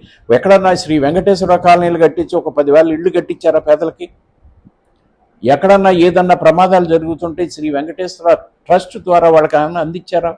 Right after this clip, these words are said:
సహాయం? అసలు ఈ డబ్బంతా ఏమవుతుంది? ఈ డబ్బులు ఎక్కడికి వెళ్తున్నాయి? ఈ డబ్బులు మీరేం చేస్తున్నారు? ఏదేదో మీరు కావాల్సినప్పుడల్లా గవర్నమెంట్ అవసరాలకు వాడేసుకోవటం అనేది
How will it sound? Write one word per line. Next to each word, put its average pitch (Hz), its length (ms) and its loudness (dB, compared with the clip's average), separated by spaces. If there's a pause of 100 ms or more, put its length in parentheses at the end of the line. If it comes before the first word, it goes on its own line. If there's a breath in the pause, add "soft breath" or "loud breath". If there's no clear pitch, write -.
(120)
సహాయం? 160 360 -4 (1300)
అసలు 190 240 0
ఈ 175 60 4
డబ్బంతా 190 420 2
ఏమవుతుంది? 180 560 2 (800)
ఈ 170 80 0
డబ్బులు 175 320 2
ఎక్కడికి 196 400 2
వెళ్తున్నాయి? 139 380 -2 (520)
ఈ 180 60 -4
డబ్బులు 180 380 2
మీరేం 185 420 2
చేస్తున్నారు? 127 760 -4
ఏదేదో 185 380 -2
మీరు 170 240 -6
కావాల్సినప్పుడల్లా 175 760 0
గవర్నమెంట్ 165 440 0
అవసరాలకు 165 480 -2
వాడేసుకోవటం 156 680 -2
అనేది 151 500 -4